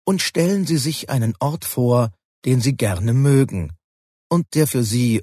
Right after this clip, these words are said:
Wohlbefinden, Entspannung und Schönheit ausstrahlt. Das kann eine Landschaft sein,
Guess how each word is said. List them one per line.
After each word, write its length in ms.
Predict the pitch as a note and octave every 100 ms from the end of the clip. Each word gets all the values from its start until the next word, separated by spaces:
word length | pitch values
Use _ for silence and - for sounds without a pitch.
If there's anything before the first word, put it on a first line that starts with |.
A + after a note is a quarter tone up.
| -
Wohlbefinden, 1200 | A2+ E3 F3+ D3+ C#3+ C#3+ C3+ C3+ - C#3 C3 C3 _
Entspannung 920 | - F2+ - - G#2+ G#2+ G#2+ G#2+ A2 - -
und 200 | D3 D3
Schönheit 680 | - - A#2 F2 E2+ D#2+ -
ausstrahlt. 840 | F#2 F2 - - F#2 F2+ E2 - - _ _ _ _ _ _ _ _ _ _ _ -
Das 240 | D#2 D#2
kann 200 | - F#2+
eine 180 | F#2 F#2+
Landschaft 560 | G#2+ C#3 C#3 B2 F#2+ -
sein, 420 | G#2+ F#2 D#2+